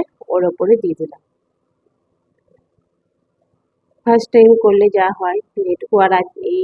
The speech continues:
মানে এতে তো আমি ইয়েটা দিতে পারিনি, ওই কী বলে, দুধের সঙ্গে কেশর ভিজিয়ে ওটা আমি দিইনি। আর দেখো বিরিয়ানি মশলাটা হালকা দিয়ে দিলাম। আর এই দেখো, দেখো আমার বুদ্ধি দেখো, এ দেখো ঢাকা দিয়ে দিয়েছি।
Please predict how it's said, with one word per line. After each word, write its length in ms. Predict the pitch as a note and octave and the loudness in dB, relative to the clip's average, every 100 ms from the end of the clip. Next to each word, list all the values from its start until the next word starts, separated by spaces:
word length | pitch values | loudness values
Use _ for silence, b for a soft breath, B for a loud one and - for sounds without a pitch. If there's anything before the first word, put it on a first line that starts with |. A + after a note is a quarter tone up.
| F#4 | 0
মানে 320 | F#4 F4+ F#4 | 0 0 -6
এতে 180 | F#4 - G4+ | -12 -8 -2
তো 80 | G#4+ | 2
আমি 180 | G4+ | 4
ইয়েটা 340 | G3 F#3 G3+ G#3 | 4 4 -2 -4
দিতে 200 | F#3 - F3+ | -8 -10 -6
পারিনি, 340 | E3+ D#3+ D#3 - _ _ _ _ - | -6 -6 -10 -18 _ _ _ _ -12
ওই 120 | G3 | -10
কী 180 | - G3+ | -8 -6
বলে, 180 | F#3 F#3 F3+ | -4 -2 -2
দুধের 320 | F#3 F#3 G3+ | -2 0 0
সঙ্গে 240 | A3+ G3 G3 | 2 2 2
কেশর 300 | - F3 A3+ | 0 0 0
ভিজিয়ে 320 | G3 G#3 G#3+ D4 | 0 -2 0 -2
ওটা 180 | A3 F#3+ | -2 2
আমি 140 | F#3 G3 | 2 4
দিইনি। 220 | F#4 F#4+ | 2 0
আর 120 | C#4+ G4 | 0 -4
দেখো 160 | F#4 F#4 | -6 -10
বিরিয়ানি 300 | F4+ F4+ F4+ | -6 0 2
মশলাটা 440 | F#4 F4+ F4+ F4+ - | 2 0 -8 -16 -16
হালকা 200 | - F#3 | -14 -12
দিয়ে 140 | F3+ F3 | -8 -6
দিলাম। 160 | A#3 B3+ | -6 -4
আর 160 | E3 E3 | -6 -8
এই 100 | D#3+ | -10
দেখো, 160 | E3 E3 | _ -20
দেখো 280 | E3 - D3+ _ _ _ _ _ | -18 -14 -14 _ _ _ _ _
আমার 220 | F3 F3+ | -4 -2
বুদ্ধি 360 | F#3 F#3 G3+ - | -2 -2 -4 0
দেখো, 180 | F#3 F#3 F3 | 0 0 -2
এ 60 | |
দেখো 200 | E3+ F3 | -4 -6
ঢাকা 280 | F3+ F3+ E3 F3+ | -8 -8 -4 -2
দিয়ে 160 | F#3 | -2
দিয়েছি। 260 | - - - | -2 -6 -10